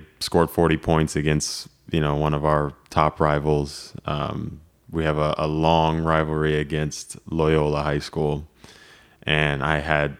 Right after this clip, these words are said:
two of my best games against them, and we won outright. We won twenty-six games in a row. We were, like, right under our school's best ever team. Um, so there's, there's a lot to be proud of, but the, to me, the schoolwork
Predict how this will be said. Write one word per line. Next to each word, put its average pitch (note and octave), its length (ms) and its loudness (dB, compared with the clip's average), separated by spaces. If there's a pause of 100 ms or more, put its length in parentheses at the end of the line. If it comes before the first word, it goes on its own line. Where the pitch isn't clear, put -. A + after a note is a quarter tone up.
two F2 160 4
of D#2+ 60 4
my D#2 160 2
best C#2+ 300 -4
games D2 280 0
against D2+ 320 -4
them, D2+ 240 0
and D2 180 -2
we D2+ 120 0
won D2 260 0
outright. D2 480 -2
We D2 80 -4
won D2+ 240 -2
twenty-six - 560 -6
games D2 300 -4
in D2 80 -4
a C#2+ 80 -4
row. D2 440 -4 (520)
We D#2 80 0
were, D#2 80 2
like, D2+ 200 0
right D2+ 300 2
under D2 460 -2
our C#2 300 -4 (260)
school's D#2 360 0
best D#2 400 -6
ever D2 240 -2
team. D2 520 -4 (760)
Um, A#1 400 -8
so F#2+ 200 4
there's, F#2 440 2 (760)
there's G#2 240 6
a G#2 100 2
lot G2+ 380 6
to F#2+ 80 -2
be F#2+ 140 6
proud E2 340 4
of, D#2 240 2
but D#2 180 0
the, D2+ 380 0 (380)
to - 100 -4
me, F2+ 260 4
the D#2+ 140 0
schoolwork E2+ 880 2